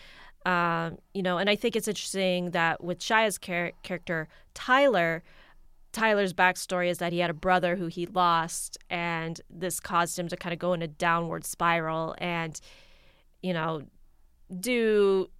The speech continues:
unsavory things like steal from his fellow fishermen, steal from their traps, uh, sabotage them,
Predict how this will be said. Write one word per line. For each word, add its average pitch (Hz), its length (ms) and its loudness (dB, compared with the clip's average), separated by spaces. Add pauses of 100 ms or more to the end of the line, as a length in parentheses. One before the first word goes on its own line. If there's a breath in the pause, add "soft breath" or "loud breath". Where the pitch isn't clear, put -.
(140)
unsavory 196 520 2
things 175 440 0
like 170 220 -4
steal 170 520 -4
from 170 260 -6
his 170 160 -8
fellow 151 260 -6
fishermen, 269 960 4
steal 175 240 -4
from 170 160 -6
their 156 100 -8
traps, - 800 0 (440 loud breath)
uh, 175 260 2
sabotage 196 840 4
them, 185 680 -2